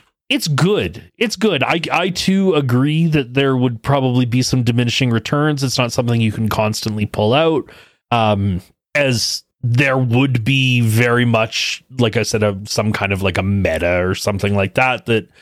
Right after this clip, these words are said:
that develops and,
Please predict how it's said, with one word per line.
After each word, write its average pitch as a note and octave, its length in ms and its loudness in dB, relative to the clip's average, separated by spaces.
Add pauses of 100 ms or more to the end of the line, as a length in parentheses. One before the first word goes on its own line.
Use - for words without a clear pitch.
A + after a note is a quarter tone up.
(300)
that A2+ 240 -2
develops D3 880 -2
and, A2+ 720 -2